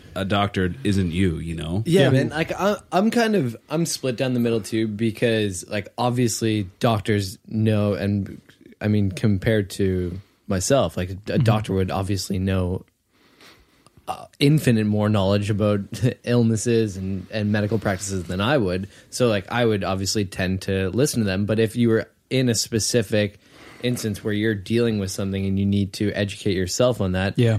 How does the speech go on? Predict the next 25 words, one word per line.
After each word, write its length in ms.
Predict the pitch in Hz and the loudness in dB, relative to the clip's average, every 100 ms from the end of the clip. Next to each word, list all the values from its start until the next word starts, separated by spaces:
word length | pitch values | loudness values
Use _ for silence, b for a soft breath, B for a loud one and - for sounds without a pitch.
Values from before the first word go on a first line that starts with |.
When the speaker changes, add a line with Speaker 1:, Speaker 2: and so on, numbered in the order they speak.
| - | -2
Speaker 2:
then 300 | 127 135 127 | 0 2 2
that's 260 | 113 107 110 | 0 -2 -4
where 140 | 104 | -4
some 160 | 101 104 | -2 -2
of 60 | |
those 160 | 98 90 | -2 -4
questions 400 | - 107 104 98 | -4 -2 -2 -4
can 160 | 104 | -4
come 180 | 92 95 | -4 -4
from 160 | 92 90 | -4 -4
that 100 | 92 | -2
you 120 | 92 | -4
can 120 | 98 95 | -2 -2
ask 320 | 95 92 - | -2 -4 -4
to 120 | 101 | -6
try 240 | - 104 98 | -2 -2 0
to, 220 | 95 92 B B B B | 0 -2 B B B B
you 120 | 110 | 0
know, 140 | 101 - | 2 0
advocate 480 | 104 104 104 - 98 | -2 0 0 -2 -2
more 140 | 98 | -2
properly 480 | 90 113 113 101 95 | -2 -2 0 0 -2
for 140 | 90 95 | -2 -4
yourself. 340 | 92 98 95 | -2 -4 -2
But 200 | - 95 | -2 -2